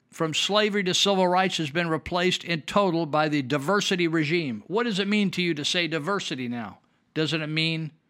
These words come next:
homosexuality, transsexuality,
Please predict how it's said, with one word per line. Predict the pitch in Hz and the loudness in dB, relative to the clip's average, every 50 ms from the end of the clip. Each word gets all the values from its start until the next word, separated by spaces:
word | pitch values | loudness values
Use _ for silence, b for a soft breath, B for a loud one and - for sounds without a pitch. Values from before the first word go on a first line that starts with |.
| _ _ _ _ _ _ _ _ _ - | _ _ _ _ _ _ _ _ _ -2
homosexuality, | - 160 165 151 139 - - 175 165 - - - 151 151 156 160 160 165 165 160 175 185 190 - _ _ _ _ - | 0 0 0 0 0 0 2 2 0 0 0 0 2 2 4 4 2 2 0 0 -2 -4 -6 -10 _ _ _ _ -8
transsexuality, | - - 170 160 160 151 - - 175 170 147 - - 156 156 151 147 151 151 156 147 160 160 160 | -2 0 2 2 2 0 -2 0 0 0 0 0 -2 0 0 2 2 2 2 0 0 -2 -4 -4